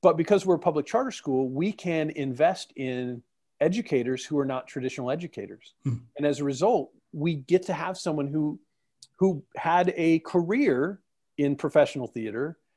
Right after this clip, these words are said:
Speaker 1: now teaching our students how to become, uh, you know, great at theater. And it's,
Speaker 2: Yeah.
Speaker 1: it's paid dividends. I think if there's a third example I would point out is that we have, um,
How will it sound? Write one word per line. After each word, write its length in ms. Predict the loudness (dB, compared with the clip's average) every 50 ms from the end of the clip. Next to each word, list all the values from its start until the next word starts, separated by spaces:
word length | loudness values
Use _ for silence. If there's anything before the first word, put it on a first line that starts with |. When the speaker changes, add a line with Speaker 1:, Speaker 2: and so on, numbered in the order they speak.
| _ _ -6
Speaker 1:
now 320 | -2 0 2 2 2 0
teaching 420 | -2 -2 -4 -4 -4 -4 -2 -2 -2
our 80 | -2
students 460 | -4 -6 -6 -6 -4 -4 -4 -6 -8
how 300 | -12 -10 -4 -2 0 0
to 420 | 0 -2 -4 -2 0 0 0 -2 -4 _ _ _ _ _ _ _ _
become, 640 | -4 -4 -4 -4 -4 -4 -2 0 0 0 -2 -4 -6 -8 _ _ _ _ -2
uh, 480 | 0 2 2 2 2 0 -2 -4 -6 -8 -10 -8
you 80 | -6 -4
know, 280 | -4 -4 -4 -6 -10 -16 _ _ _ _ _ _ _ _ _ _ _ _ _ _ _ _ _ _ _ -2
great 260 | 2 2 2 2 2 0
at 120 | -2 2
theater. 300 | 2 2 2 0 -4 -6 -4
And 140 | -2 0 0
it's, 120 | 2 2
Speaker 2:
Yeah. 120 | 0 0 -2 -4 -6
Speaker 1:
it's 140 | -8 -8 -4
paid 240 | 0 0 0 2 2
dividends. 480 | 0 0 0 -2 -6 -10 -14 -18 _ _ _ _ _ _ _ _ _ _ _ -20 -20 -20 _ _ _ _ _ _ _ _ _
I 100 | 0 2
think 180 | 2 2 2 0
if 80 | 2 4
there's 180 | 4 4 4
a 60 | 2
third 360 | 0 0 2 2 2 4 2 0
example 480 | -2 -2 0 -2 -2 0 0 0 2 4
I 100 | 4 2
would 160 | 2 0 -2
point 220 | -2 -2 0 2
out 260 | 2 2 0 -2 -2 _
is 220 | 0 0 0 2
that 260 | 2 2 2 2 -2 _ _ _ _ _ _ _ _ _ _ _ _ _ -20 -20 _ 0
we 140 | 4 4 4
have, 380 | 6 4 4 4 2 0 -2 -2
um, 380 | -2 0 0 0 -2 -4 -8